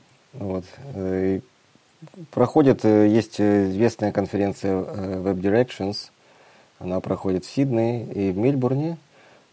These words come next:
У нее есть подконференции Web Directions Code, э, Web Directions Transform и так далее. Там всякие, они немножко,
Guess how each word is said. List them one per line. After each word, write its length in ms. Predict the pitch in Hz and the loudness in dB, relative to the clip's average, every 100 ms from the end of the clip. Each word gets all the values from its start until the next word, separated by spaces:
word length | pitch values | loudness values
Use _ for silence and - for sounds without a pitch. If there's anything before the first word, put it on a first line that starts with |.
| - | 0
У 40 | |
нее 220 | 120 127 | 6 8
есть 240 | 123 113 - | 6 4 2
подконференции 920 | 110 87 - 101 95 107 110 101 98 | 2 2 -4 -4 0 2 2 0 -2
Web 100 | 95 | -2
Directions 460 | 98 98 - 95 - | 0 -2 -4 -10 -10
Code, 300 | - 131 120 - - - - - | 0 2 2 -2 -20 -20 -20 -18
э, 480 | 92 92 90 90 87 | -12 -10 -8 -8 -6
Web 100 | 90 | -6
Directions 400 | 92 92 - 92 - - _ | -4 -4 -8 -16 -18 -20 _
Transform 720 | - 92 - - 117 123 101 | -12 -12 -12 -2 2 2 0
и 20 | 87 | -4
так 180 | 90 | -8
далее. 360 | 90 92 85 82 85 - | -8 -10 -10 -14 -18 -14
Там 160 | 92 85 | -14 -12
всякие, 320 | - 98 - 95 | -8 -6 -6 -8
они 340 | 98 98 101 | -8 -6 -4
немножко, 540 | 101 101 98 - 98 | -2 -2 -4 -6 -8